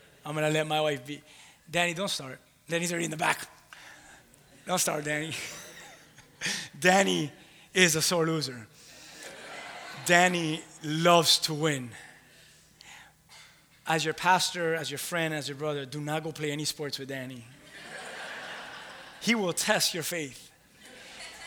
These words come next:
If you endure a basketball game with Danny, you know Jesus.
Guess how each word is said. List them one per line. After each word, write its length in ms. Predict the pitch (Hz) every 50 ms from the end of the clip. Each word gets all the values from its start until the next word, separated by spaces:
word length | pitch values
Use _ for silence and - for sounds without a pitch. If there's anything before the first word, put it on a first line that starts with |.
| - - - - - - - - - - - - - - - - -
If 180 | 196 175 - -
you 200 | 226 294 311 294
endure 680 | 240 220 180 202 240 233 208 175 156 143 131 120 120 - - -
a 80 | 175
basketball 560 | 156 131 175 190 202 190 - - 196 175 165
game 220 | 156 156 160 156 156
with 140 | 151 143 131
Danny, 400 | 151 156 156 147 139 131 120 110 104 - - _ _ _ _ _ _ _ - _ _ _ _
you 160 | 143 165 185
know 160 | 180 170 156 147
Jesus. 560 | 135 147 147 139 120 120 110 - - -